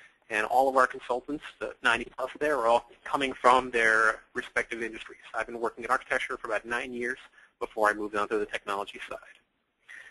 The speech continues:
Now, moving on to our presentation. There we go. What I'm in right now is Affinity by Trelligent. So what I'm looking at is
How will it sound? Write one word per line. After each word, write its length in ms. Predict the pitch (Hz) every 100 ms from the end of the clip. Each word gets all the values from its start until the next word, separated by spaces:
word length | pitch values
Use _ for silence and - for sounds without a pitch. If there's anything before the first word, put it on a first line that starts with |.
| _ _
Now, 120 | 113 - _ _ -
moving 280 | 165 190 170
on 140 | 165
to 100 | 156
our 40 | 156
presentation. 640 | 160 143 131 160 - 269 _ _ _ _ _ _ _ _ _ _ _ _ _ _ _ _ _ _ _ _ -
There 140 | - -
we 60 |
go. 180 | - 220 - _ _ _ _ _ _ _ _ - - -
What 120 | 127
I'm 120 | 135
in 80 | 196
right 180 | 202 190
now 240 | 151 156 -
is 240 | 127 127 - - -
Affinity 400 | - 147 151 156
by 180 | 135
Trelligent. 480 | 127 127 107 - - - - - _ _ - - _ _ _ _ -
So 80 | - _
what 100 | -
I'm 160 | 120 123
looking 380 | 151 220 190 127
at 200 | 113 151 _ _ _ _
is 180 | - -